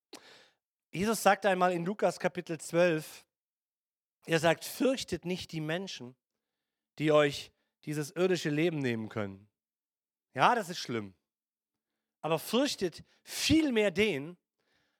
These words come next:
der die Macht hat, die Menschen in die Hölle zu werfen. Ein ganz ernstes Wort von Jesus. Das können wir zu Lebzeiten ganz schnell wegdrücken. „Ja, ja, wird mir schon nicht passieren.“ So denken wir immer, „Ich komm schon durch.“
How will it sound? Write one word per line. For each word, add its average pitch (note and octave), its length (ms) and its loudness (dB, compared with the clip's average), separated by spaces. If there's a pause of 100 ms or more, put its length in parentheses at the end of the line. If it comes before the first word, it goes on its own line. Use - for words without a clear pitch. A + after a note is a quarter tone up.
(100)
der D3 120 2
die D#3 120 -2
Macht F3+ 400 0
hat, C#3+ 200 -6
die D3+ 100 -8
Menschen D#3 460 -4
in B2+ 120 -4
die B2+ 120 0
Hölle C#3+ 220 2
zu G#2 160 -6
werfen. G2 320 -6
Ein C#3+ 160 -2
ganz G3+ 440 4
ernstes E3 520 -2
Wort C3+ 200 -2
von A#2 160 -10
Jesus. F#2+ 480 -14 (1600)
Das - 200 -6
können A3 180 4
wir A3 140 2
zu - 140 -2
Lebzeiten A3+ 560 2
ganz B3 240 4
schnell G#3+ 160 2
wegdrücken. E3 460 -4
„Ja, F#3+ 180 6
ja, F3+ 280 4
wird F#3 140 -4
mir F#3+ 180 0
schon F#3+ 160 -2
nicht F3 140 -4
passieren.“ B2+ 480 -6 (760)
So D#3+ 120 -6
denken F3+ 280 2
wir F3 160 6
immer, D3 240 2
„Ich E3 160 -10
komm E3+ 160 -4
schon C#3+ 120 -6
durch.“ G2+ 300 -10